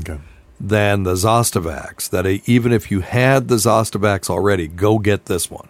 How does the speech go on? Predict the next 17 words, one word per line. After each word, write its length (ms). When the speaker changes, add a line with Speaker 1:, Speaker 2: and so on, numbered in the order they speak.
Speaker 1:
Okay. 120
Speaker 2:
So 140
if 120
you're 120
sixty-seven, 840
you're 100
listening 340
to 60
this, 200
you 60
say, 140
"Well, 160
sh-, 140
hell, 240
I 120
had 180
my 240